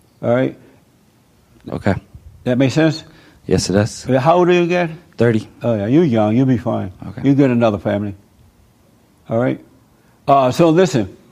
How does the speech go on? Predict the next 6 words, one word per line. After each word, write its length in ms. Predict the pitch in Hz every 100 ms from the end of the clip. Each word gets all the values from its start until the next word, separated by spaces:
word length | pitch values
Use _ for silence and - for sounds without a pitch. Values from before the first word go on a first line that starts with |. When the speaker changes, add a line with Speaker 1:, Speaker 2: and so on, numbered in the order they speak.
| _ - - -
Speaker 1:
love 340 | 120 147 170 175
your 100 | 160
fathers. 580 | 147 120 101 95 - - _ - - - - _ - _
Forgive 400 | 143 117 147 160
your 100 | 147
parents. 540 | - 139 110 - -